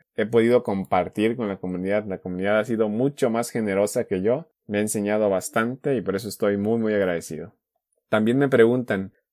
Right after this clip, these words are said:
¿por qué salirme del seminario justo a la mitad y hacerme voluntario? Muchos ven este año como un año perdido, porque dicen, "Si hubieras continuado, estarías ahorita en primero de teología", de hecho estaré en mi casa también encerrado.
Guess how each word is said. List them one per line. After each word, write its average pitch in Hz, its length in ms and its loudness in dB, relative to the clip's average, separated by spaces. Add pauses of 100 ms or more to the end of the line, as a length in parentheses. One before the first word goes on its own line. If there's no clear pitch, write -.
¿por 120 240 4
qué 180 160 2
salirme 175 580 4
del 123 160 6
seminario 160 840 0
justo 156 360 2
a 139 40 6
la 113 100 4
mitad 139 400 0 (180)
y 156 220 0
hacerme 143 560 4
voluntario? 98 760 0 (120)
Muchos 143 800 -2
ven 120 180 4
este 139 240 2
año 143 300 0
como 113 140 0
un 117 80 2
año 139 220 2
perdido, 113 640 2
porque 107 240 -2
dicen, 113 280 0
"Si - 80 -8
hubieras 117 240 2
continuado, 131 580 -2
estarías 110 400 0
ahorita 127 880 0
en 92 140 -8
primero 104 300 2
de 92 80 2
teología", 98 640 2
de 98 100 0
hecho 95 120 -4
estaré 98 180 0
en 95 80 0
mi 92 80 -4
casa 117 340 2
también 101 360 -4
encerrado. 110 540 0